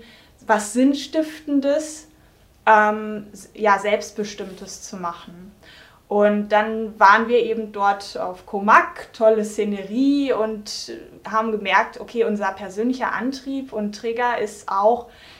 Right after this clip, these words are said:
dass wir gerne im Ausland mal eine Zeit lang leben wollen. Und da war so der Witz, ich hab, äh, ganz zuletzt bei der Messe Veranstaltungen in China und in Indonesien organisiert und war deshalb schon relativ viel am Reisen,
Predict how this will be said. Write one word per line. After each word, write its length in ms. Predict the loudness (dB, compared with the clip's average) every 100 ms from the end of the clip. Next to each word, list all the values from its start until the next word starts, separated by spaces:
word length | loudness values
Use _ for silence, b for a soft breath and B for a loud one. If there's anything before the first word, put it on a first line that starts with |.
| B -4
dass 240 | -2 0
wir 140 | -2 0
gerne 420 | 2 2 2 -2
im 140 | -4
Ausland 500 | -2 -2 -4 -10 -12
mal 140 | -14 -16
eine 80 | -18
Zeit 300 | -14 -14 -14
lang 200 | -18 -16
leben 400 | -14 -14 -14 -16
wollen. 480 | -12 -12 -12 -16 -16
Und 300 | -18 -18 -20 B B B -2
da 180 | 4 8
war 200 | 8 6
so 140 | 2
der 360 | 2 0 -2 -2
Witz, 320 | -2 -4 -6
ich 240 | -6 -2
hab, 280 | -2 -2 -6
äh, 420 | -2 -2 -2 -6 -10 -14 -10
ganz 340 | -6 -4 -6 -6
zuletzt 420 | -2 -2 -4 -4
bei 100 | -2
der 140 | -2
Messe 600 | -2 -6 -6 -4 -4 -4
Veranstaltungen 880 | -6 -4 -2 -4 -4 -2 -2 -2 -4
in 140 | -6 -10
China 680 | -6 0 2 4 4 4
und 160 | 2 -4
in 100 | -8
Indonesien 800 | -6 -6 -6 -6 -4 -4 -4 -2
organisiert 800 | 0 0 -2 -4 -6 -2 -2 -4 B B B B -4
und 480 | -2 -2 -4 -10 -18 _ -14 -2
war 280 | 6 6 6
deshalb 400 | 2 2 0 0
schon 320 | -2 0 0
relativ 560 | 0 2 2 -2 -10 -10
viel 300 | -4 0 0
am 180 | -2
Reisen, 480 | -8 -4 -4 -4 -8